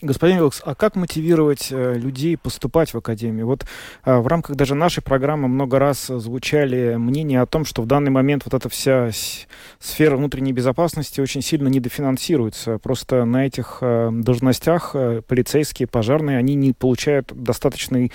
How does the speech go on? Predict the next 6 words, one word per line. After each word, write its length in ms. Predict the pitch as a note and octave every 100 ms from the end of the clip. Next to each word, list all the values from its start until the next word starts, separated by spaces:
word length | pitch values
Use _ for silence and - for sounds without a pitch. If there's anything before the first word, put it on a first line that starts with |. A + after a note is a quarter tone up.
| - -
компенсации 640 | - C3+ C3 B2+ D#3 - C3
за 140 | B2
свой 240 | - D3
очень 240 | C#3 - B2+
тяжелый 420 | - B2 C3+ C#3
труд. 300 | - B2+ -